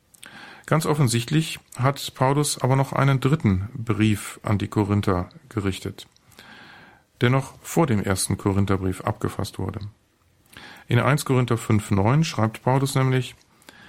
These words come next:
„Ich habe euch in einem Brief geschrieben, dass ihr nichts mit Unzüchtigen zu schaffen haben sollt.“ In diesem sogenannten Vorbrief ging es darum, dass die Korinther nichts mit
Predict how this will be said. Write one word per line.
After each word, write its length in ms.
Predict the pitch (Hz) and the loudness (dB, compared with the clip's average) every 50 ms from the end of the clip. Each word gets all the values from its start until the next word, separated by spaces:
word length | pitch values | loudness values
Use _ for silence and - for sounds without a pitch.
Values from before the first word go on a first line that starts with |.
| - - - - - | -20 -20 -20 -12 -4
„Ich 160 | - 117 - - | -4 -2 2 2
habe 280 | 131 151 165 165 170 | 2 2 2 0 0
euch 280 | 160 165 170 170 170 - | 0 2 0 0 0 0
in 100 | 143 127 | 0 2
einem 300 | - 120 120 117 113 107 | 4 4 4 4 2 2
Brief 380 | 110 107 120 151 165 160 - | 2 2 2 2 2 0 0
geschrieben, 680 | - 127 107 - - - 113 123 131 151 170 180 180 - _ _ - _ - - - - _ - | -2 -2 0 0 0 2 2 4 4 6 4 4 4 0 _ _ -20 _ -20 -20 -20 -20 _ -2
dass 200 | - 123 123 - | 0 0 2 2
ihr 100 | - 131 | 2 4
nichts 320 | 131 151 165 160 - - | 4 4 2 2 -2 0
mit 240 | - 151 147 - - | 0 0 0 0 0
Unzüchtigen 880 | 160 165 160 165 - - - 104 - - - 98 101 95 90 92 92 - - | 4 4 4 4 2 2 2 2 2 0 -2 0 0 0 0 0 -4 -6 -6
zu 160 | - - 120 | -2 0 0
schaffen 380 | 113 - 117 110 107 - 101 90 | 2 2 0 0 0 0 0 0
haben 240 | 92 92 92 98 92 | 2 0 0 0 0
sollt.“ 360 | 92 87 85 82 - - - - _ _ _ _ _ _ _ _ _ _ _ _ _ _ - _ _ _ _ _ _ _ _ _ _ _ _ - - - - - - - - - - - - - | 0 0 -2 -2 -6 -12 -20 -20 _ _ _ _ _ _ _ _ _ _ _ _ _ _ -20 _ _ _ _ _ _ _ _ _ _ _ _ -20 -20 -20 -20 -20 -20 -20 -20 -20 -20 -20 -18 -6
In 140 | - - 123 | 0 2 4
diesem 420 | 117 143 156 151 151 143 135 127 120 - | 4 4 4 4 4 4 4 2 0 0
sogenannten 580 | 113 131 143 135 139 127 123 117 120 - 117 | 2 2 2 4 2 2 2 0 2 0 0
Vorbrief 880 | 107 - - - - 170 175 175 - 104 98 104 120 151 160 - - - _ _ _ _ - - - - - - - | 0 0 -2 -2 2 4 4 4 2 2 2 2 2 2 0 -2 -10 -14 _ _ _ _ -20 -20 -20 -20 -20 -18 -8
ging 220 | - 127 147 160 160 | 0 4 6 6 6
es 160 | 131 - - | 6 2 2
darum, 320 | 120 117 135 147 165 160 | 0 0 2 2 0 2
dass 180 | 143 139 135 - | 0 0 -2 0
die 120 | - 127 | -2 -2
Korinther 420 | - - 120 117 143 160 160 160 143 | 2 2 4 4 4 4 4 4 4
nichts 340 | 135 160 160 - - - | 4 2 2 0 -4 0
mit 340 | - 143 139 139 - - - | 2 2 2 2 -2 -12 -14